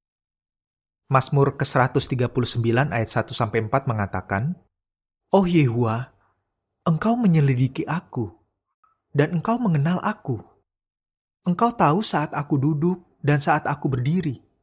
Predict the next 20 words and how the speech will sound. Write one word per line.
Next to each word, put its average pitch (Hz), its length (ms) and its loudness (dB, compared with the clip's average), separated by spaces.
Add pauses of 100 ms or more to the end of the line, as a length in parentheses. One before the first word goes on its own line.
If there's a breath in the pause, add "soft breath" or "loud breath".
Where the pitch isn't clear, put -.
(640)
Engkau 160 240 2
mengerti 131 480 -2
pikiranku 185 640 -2
dari 117 240 0
jauh. 104 340 -2 (920 soft breath)
Engkau 208 240 2
mengamati 180 640 2
saat - 320 -4
aku 135 240 0
dalam 123 320 2
perjalanan 117 800 0
dan 147 160 2
saat 151 240 -4
aku 143 160 -4
berbaring. 117 560 -2 (960 soft breath)
Engkau 185 240 2
mengenal 180 400 2
baik 165 320 -2
semua 139 320 -2
jalanku. 107 560 -6